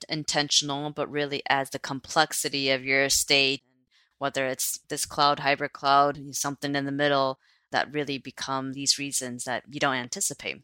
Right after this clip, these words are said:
to your point, Kevin. Well, this is great, Kevin. Such insightful things that came out of this study.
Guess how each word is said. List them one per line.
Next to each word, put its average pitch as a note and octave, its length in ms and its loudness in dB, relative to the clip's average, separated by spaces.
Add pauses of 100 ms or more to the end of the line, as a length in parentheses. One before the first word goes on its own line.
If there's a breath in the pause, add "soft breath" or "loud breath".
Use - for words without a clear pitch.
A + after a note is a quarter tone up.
(140)
to - 100 -10
your C3+ 140 -10
point, - 260 -18
Kevin. A2+ 360 -12 (580)
Well, A3+ 80 -8
this F4+ 200 6
is C4 140 0
great, E3+ 240 4
Kevin. C#3+ 380 -2
Such - 300 0 (100)
insightful D3+ 840 0
things D3+ 220 -2
that - 140 -2
came C#3+ 260 -6
out C#3 180 -2
of C#3 80 -8
this C#3 140 -2
study. B2+ 440 -6